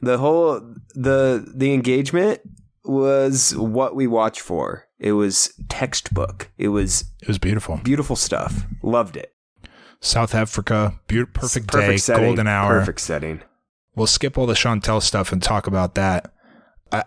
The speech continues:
Speaker 2: after the, she accepted the proposal, they played Train, Marry Me over the finale montage. I almost cried. I knew what was
Speaker 1: <laughs>
Speaker 2: happening to them while this aired, and I still was like, "Wow, this is glorious."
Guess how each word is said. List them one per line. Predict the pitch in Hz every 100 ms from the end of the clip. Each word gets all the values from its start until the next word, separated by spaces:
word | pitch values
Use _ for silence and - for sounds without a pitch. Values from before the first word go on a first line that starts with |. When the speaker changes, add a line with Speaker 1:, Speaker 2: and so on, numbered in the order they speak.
| -
Speaker 2:
after | 127 - 131
the, | 113 101
she | - 131
accepted | 110 131 113 107
the |
proposal, | 95 98 110 117 107
they | 104
played | - 110 98
Train, | - 117 107 107 110 92
Marry | 113 110 113 110
Me | 110 110
over | 113 107
the | 104
finale | - 107 107 104
montage. | 107 101 110 107 101
I | 90
almost | 107 120 113 -
cried. | 117 104 104 -
I | 92 101
knew | 120 127
what | 123
was | 107 -
Speaker 1:
<laughs> | 131
Speaker 2:
happening | - - 143 147 120 110
to | 113
them | 104 101 104 -
while | 107 113 123
this | 120 -
aired, | 120 135 123 104 113
and | 110
I | 101
still | - 123
was | 113 98
like, | 98 98
"Wow, | 104 98
this | 95 -
is | 87 85 - _ - - - -
glorious." | - 113 110 107 113 -